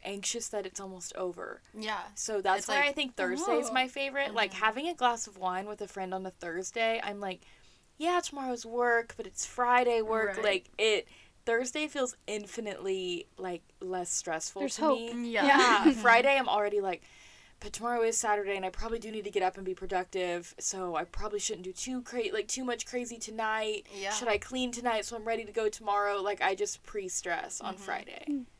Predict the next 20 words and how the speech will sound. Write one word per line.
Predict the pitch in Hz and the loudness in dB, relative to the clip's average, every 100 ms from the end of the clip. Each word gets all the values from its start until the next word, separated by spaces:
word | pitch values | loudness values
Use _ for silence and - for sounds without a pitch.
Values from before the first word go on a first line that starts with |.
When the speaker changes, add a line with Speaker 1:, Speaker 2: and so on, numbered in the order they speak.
| _ 202 | _ -14
Speaker 2:
Yeah. | 190 175 - _ - - _ - - | -10 -10 -12 _ -20 -20 _ -14 -8
Speaker 3:
I | |
Speaker 2:
Yeah, | 190 | -8
Speaker 3:
feel | 233 | -8
that. | 226 233 | -10 -14
Speaker 2:
I | 208 | -16
agree. | 208 214 - _ - _ - - - - | -14 -14 -16 _ -20 _ -20 -20 -8 -2
Um, | 226 196 208 | -2 -2 -6
I | |
also | - 240 247 330 | -6 -6 -6 -8
realized | 294 262 254 240 226 220 | -6 -4 -4 -6 -8 -4
that, | 208 196 202 - _ - _ _ _ _ _ _ | -2 -2 -4 -12 _ -20 _ _ _ _ _ _
so | - 247 | -6 -2
I | 220 220 | -2 -2
hit, | 214 220 | -2 -2
like, | 208 185 | -4 -6
my | 190 196 190 190 - - | -6 -6 -6 -8 -10 -16
six-month | - - 233 - 202 190 - - - - _ _ _ _ - | -12 -10 -10 -8 -8 -10 -14 -20 -20 -20 _ _ _ _ -18
mark | 190 196 202 196 | -8 -8 -8 -10
at | - | -14